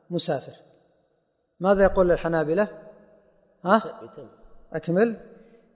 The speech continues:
Speaker 2: "وإن بان أن الإمام مسافر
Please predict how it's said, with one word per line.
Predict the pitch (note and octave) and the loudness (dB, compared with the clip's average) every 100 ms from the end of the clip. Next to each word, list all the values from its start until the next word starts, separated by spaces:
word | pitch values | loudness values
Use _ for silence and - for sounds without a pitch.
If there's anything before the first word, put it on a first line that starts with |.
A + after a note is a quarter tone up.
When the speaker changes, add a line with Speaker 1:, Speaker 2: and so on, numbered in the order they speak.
| _ | _
Speaker 2:
"وإن | G#2+ A2+ A#2 | 2 4 6
بان | B2 A#2+ | 6 8
أن | A#2 A#2 A2+ | 6 6 6
الإمام | A2 A#2 A#2 A#2+ A2+ G#2+ | 4 6 8 8 6 4
مسافر | G#2+ A2+ A#2+ - B2 C3 C#3+ | 4 6 8 8 4 4 4